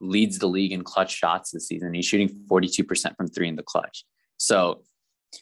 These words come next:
feel like it's a little, little thing to kind of keep an eye on, 'cause the Timberwolves do look great. They have star power on both, both ends of the floor. Um, and Anthony Edwards, you know, he's shown signs of going nuclear from night to night. I think that's just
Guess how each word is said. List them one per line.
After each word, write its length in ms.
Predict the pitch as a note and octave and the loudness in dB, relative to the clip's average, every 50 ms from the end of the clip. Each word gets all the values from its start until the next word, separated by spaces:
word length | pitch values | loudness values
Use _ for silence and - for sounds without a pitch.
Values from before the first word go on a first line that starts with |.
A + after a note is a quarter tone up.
| _ _ | _ _
feel 120 | - F#3+ G3 | 2 4 4
like 100 | F3+ D3+ | 4 4
it's 160 | B2+ - B2 | 2 0 0
a 60 | A#2 | -2
little, 420 | G#2+ G2+ A2+ B2+ C3 B2+ A#2+ A#2+ | -2 0 0 2 2 2 2 0
little 220 | A#2+ C#3 D3+ E3 D3 | 0 0 0 0 0
thing 260 | - - C3 B2+ B2 | -2 -6 -8 -6 -6
to 80 | A#2+ A2+ | -8 -6
kind 220 | - A#2+ A#2 A2+ | -6 -6 -6 -8
of 80 | - - | -10 -6
keep 240 | - A#2 A#2+ A#2+ | -6 -6 -4 -4
an 80 | A2+ G2 | -4 -4
eye 240 | D#2+ F#2+ G2+ G2+ G2+ | -2 -2 -2 -2 -2
on, 100 | G#2 G#2 | -4 -6
'cause 160 | - G#2+ G#2 | -8 -12 -12
the 80 | G#2+ - | -12 -8
Timberwolves 560 | - C3+ C#3+ D3 E3+ F3 E3+ B2 G2+ - - | -6 -4 0 2 4 4 4 4 2 -4 -4
do 180 | - A2 G#2+ | -2 0 2
look 200 | G#2 G#2 F#2+ - | 2 2 0 0
great. 300 | _ - F2+ F2+ F2 F2 - | _ -4 -2 -2 -2 -2 -2
They 80 | G2 F#2 | -4 -2
have 280 | - G#2+ G#2+ G#2+ G2 - _ _ _ _ | 2 2 2 2 0 -2 _ _ _ _
star 360 | - - - G#2 F#2+ G2+ G2+ | -6 -2 2 4 4 4 2
power 300 | G2 - G2 G2 G2+ G2 | 0 0 0 0 2 0
on 160 | G2 F#2 F2+ - | -2 -4 -6 -8
both, 220 | - F#2 F#2+ F#2+ F#2+ - - _ _ _ - _ - | -6 -4 -4 -4 -6 -10 -20 _ _ _ -14 _ -2
both 220 | F#2+ G2 F#2+ - - | -2 0 -2 -2 -6
ends 300 | F#2 F2+ F#2+ F#2 E2+ F2+ | -6 -4 -4 -4 -6 -6
of 100 | F2 D#2+ | -8 -8
the 60 | F2+ | -12
floor. 500 | - - F#2 F2+ F2+ F2+ F2+ F2+ - - _ _ _ _ _ _ - | -6 0 2 4 6 6 4 4 2 -4 _ _ _ _ _ _ 0
Um, 280 | F2+ F2 F2 F2+ F2+ F2 | 2 2 2 2 0 -2
and 80 | C#2 | 0
Anthony 340 | G2+ G#2 G#2 G2+ G2+ G2 G2 | 0 0 0 0 -2 -2 0
Edwards, 520 | D2 F#2+ F#2+ F#2+ F#2+ F#2+ F#2 F#2 E2+ F2 | 2 0 2 2 2 0 0 0 -2 -4
you 60 | G2 F#2+ | -4 -2
know, 200 | F#2 F#2 F#2 F2+ | -2 -2 -2 -4
he's 480 | - - G#2 G2 F#2 - - - - _ _ _ _ _ _ _ _ _ _ _ _ _ | -6 -6 -6 -6 -6 -6 -10 -10 -14 _ _ _ _ _ _ _ _ _ _ _ _ _
shown 420 | - - - - C#3+ B2 A2+ A2+ A2+ | -4 -2 0 2 4 4 4 2 0
signs 360 | - A2+ G#2 G#2+ G#2+ G2 G2 | 0 0 0 0 -2 -2 -4
of 80 | G2 G2+ | -4 -2
going 320 | G#2 G#2 G2+ G2 F#2+ F#2+ | -2 -2 -2 -2 -2 -2
nuclear 420 | G2 G2+ G2+ G2+ A2+ G#2 G2 G2 | -2 -2 -4 -2 0 0 0 0
from 160 | G2 G#2 G2 F#2+ | -2 -4 -6 -4
night 220 | F#2 F#2 F#2+ - | -4 -4 -4 -6
to 80 | - F#2 | -8 -8
night. 240 | F2 F2 F2+ F2 | -6 -4 -4 -4
I 80 | - F#2+ | -4 -6
think 180 | - G#2 G2 G2 | -8 -8 -4 -4
that's 180 | G2+ F#2+ - | -4 -4 -4
just 240 | - F#2+ - - | -8 -8 -10 -10